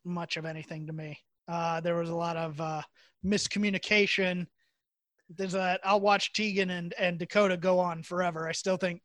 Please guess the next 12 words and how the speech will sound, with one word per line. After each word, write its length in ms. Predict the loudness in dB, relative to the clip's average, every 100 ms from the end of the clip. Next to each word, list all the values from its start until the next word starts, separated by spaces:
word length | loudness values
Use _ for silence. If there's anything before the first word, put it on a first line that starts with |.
| -12
<laughs> 520 | -12 -12 -20 -20 -12
Dakota 440 | -8 0 4 6 6
Kai, 540 | 6 8 10 8 4 2
or, 180 | 4 4
uh, 200 | 2 0
Tegan 280 | 0 2 4
Nox's 460 | 4 2 -2 -2
sell, 500 | -2 2 2 0 -6 _ _ _ _ _ _ _ _ _
where 200 | 2 2
she 120 | 4 4
just, 300 | 4 4 -4 -12 -12 -6
her 180 | -4